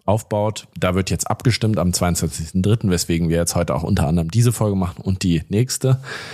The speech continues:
Ähm, und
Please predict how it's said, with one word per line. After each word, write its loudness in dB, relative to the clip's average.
Ähm, 0
und 0